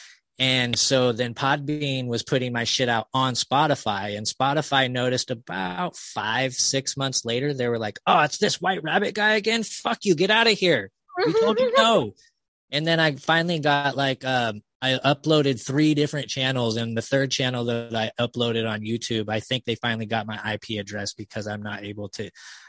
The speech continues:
Speaker 1: I, every time I try to watch certain videos, even from this computer, it's like, uh, can't, I can't <laughs> even watch fucking videos. So.
Speaker 2: Oh my God. That's so despicable.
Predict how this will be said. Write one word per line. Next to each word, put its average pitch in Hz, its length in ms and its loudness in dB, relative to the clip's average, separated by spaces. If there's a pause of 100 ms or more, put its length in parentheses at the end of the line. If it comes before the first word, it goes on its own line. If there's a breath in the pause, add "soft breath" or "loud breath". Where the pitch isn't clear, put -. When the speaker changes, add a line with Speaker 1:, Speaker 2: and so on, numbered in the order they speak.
Speaker 1:
I, 123 240 2
every 147 240 6
time 151 200 2
I 139 120 2
try 135 180 0
to 127 80 0
watch 123 240 0
certain 123 320 -2
videos, 113 400 -2
even 104 240 -4
from 120 220 -4
this 117 140 -4
computer, 110 500 -4
it's 101 240 -8
like, 104 340 -6
uh, 110 380 -4
can't, 120 340 -4
I 123 80 -2
can't 139 320 -2
<laughs> - 0 -
even 131 220 2
watch 107 280 -6
fucking 110 380 -8
videos. 95 520 -10
So. - 220 -14
Speaker 2:
Oh 269 300 4
my 196 300 -2
God. 196 580 0
That's 220 380 2
so 233 320 0
despicable. 190 1160 -2